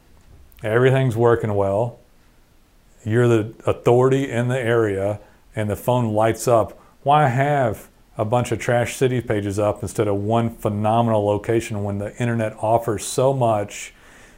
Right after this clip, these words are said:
even today, on organic optimization? I said this on several other videos, seventy-six percent of people still going organic. Seventy-six percent.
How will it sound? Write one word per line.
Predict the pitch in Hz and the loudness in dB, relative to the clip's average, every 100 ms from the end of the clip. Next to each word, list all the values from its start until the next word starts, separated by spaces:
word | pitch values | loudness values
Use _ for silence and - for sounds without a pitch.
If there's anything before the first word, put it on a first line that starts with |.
| - | -12
even | - 120 139 151 | 0 2 2 0
today, | 147 143 147 151 104 95 95 - - _ _ _ | 2 4 4 4 2 -2 -6 -10 -20 _ _ _
on | 113 113 113 | 4 4 2
organic | 117 107 101 110 120 113 | 0 0 0 -2 -2 0
optimization? | 113 113 110 107 107 113 113 113 110 - - - | 0 0 -2 -2 0 0 -2 -6 -6 -12 -20 -8
I | 107 | -6
said | - 127 | -2 0
this | 117 - | 0 0
on | 110 | -6
several | - 127 127 123 | 0 0 2 2
other | 117 | 4
videos, | 113 117 117 113 | 2 2 2 0
seventy-six | - 135 139 139 135 139 139 - | 0 2 2 0 -4 0 -2 0
percent | 123 - 135 | -6 -4 -4
of | 110 | -4
people | 135 135 117 | -4 -4 -4
still | - 120 | -2 -2
going | 113 120 120 | 0 0 -2
organic. | 117 110 110 117 123 120 98 - _ | 0 -2 0 0 0 -2 -8 -18 _
Seventy-six | - 131 147 143 151 147 | -4 -2 -2 0 -2 0
percent. | 139 117 139 127 101 | -4 -2 -2 -4 -6